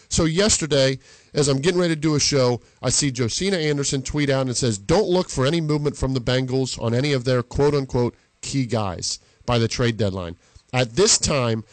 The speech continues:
I'm told Cincinnati would still like to evaluate their roster when they get healthier after this bye week."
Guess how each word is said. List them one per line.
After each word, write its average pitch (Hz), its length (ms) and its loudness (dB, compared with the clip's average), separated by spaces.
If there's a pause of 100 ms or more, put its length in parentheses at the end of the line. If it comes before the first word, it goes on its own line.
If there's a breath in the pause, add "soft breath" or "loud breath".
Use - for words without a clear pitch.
(180 soft breath)
I'm 147 180 -2
told 143 280 2
Cincinnati 160 520 0
would 127 160 0
still 170 280 0
like 147 220 0
to 143 140 0
evaluate 156 560 0
their 180 140 -2
roster 127 560 0 (300 soft breath)
when 123 120 0
they 127 120 0
get 127 160 0
healthier 131 520 0
after 123 320 -2
this 113 200 -2
bye 95 240 -4
week." - 300 -14